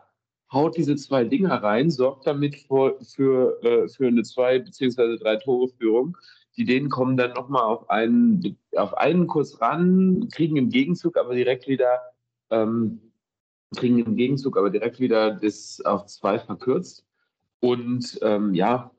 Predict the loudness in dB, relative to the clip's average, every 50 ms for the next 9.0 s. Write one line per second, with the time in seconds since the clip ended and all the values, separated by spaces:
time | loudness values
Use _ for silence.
0 | _ -4 -2 0 0 0 0 -2 -2 -4 -2 -2 -2 -4 -6 -8 -16 -20 -20 _
1 | _ _ _ _ -2 0 2 2 0 0 -2 -2 -2 -2 0 -2 -2 0 0 -2
2 | -4 -6 -4 -2 0 2 2 2 0 0 0 -2 -4 -4 -8 -4 -2 -2 0 0
3 | -2 -2 -2 -2 0 0 2 2 2 2 2 2 2 0 -2 -2 -2 -2 -2 -2
4 | -2 -4 -8 -8 -6 -4 -2 0 2 2 0 -2 -4 _ _ _ _ _ _ _
5 | _ _ _ _ -4 -2 0 2 2 2 0 0 0 0 0 0 -2 -4 -4 -2
6 | -4 -4 -2 0 0 0 2 0 -2 0 0 0 0 0 0 0 0 0 -2 -6
7 | -14 -20 -20 _ _ -10 -4 -2 0 2 2 2 0 -2 -4 -4 -8 -10 _ _
8 | -4 0 2 2 2 2 2 0 -2 -2 -2 -2 0 0 0 -2 -2 -4 -8